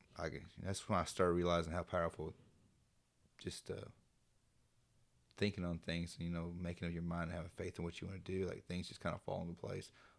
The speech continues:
Like, I wanted to, I kinda got the best of both. You know, I got some really good training from that guy. Um, regardless of what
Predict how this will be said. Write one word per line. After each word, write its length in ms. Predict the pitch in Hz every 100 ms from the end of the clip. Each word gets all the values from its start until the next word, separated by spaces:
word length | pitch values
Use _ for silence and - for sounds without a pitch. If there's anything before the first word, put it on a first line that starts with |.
| -
Like, 140 | 87
I 80 | 92
wanted 300 | 95 92 85
to, 180 | 82 -
I 40 |
kinda 200 | - 101
got 160 | 90 -
the 80 |
best 360 | 80 90 87 -
of 80 | 90
both. 240 | 92 101 - _ - - - -
You 80 | 90
know, 100 | 90
I 40 |
got 140 | 92 87
some 160 | 85
really 180 | 85 87
good 180 | 87 82
training 340 | - 87 92
from 160 | - 82
that 140 | 78
guy. 280 | 82 80 85 - - _ _ _ _ _ _ -
Um, 240 | 90 85 82 - _ -
regardless 300 | 82 82 -
of 60 |
what 200 | 82 78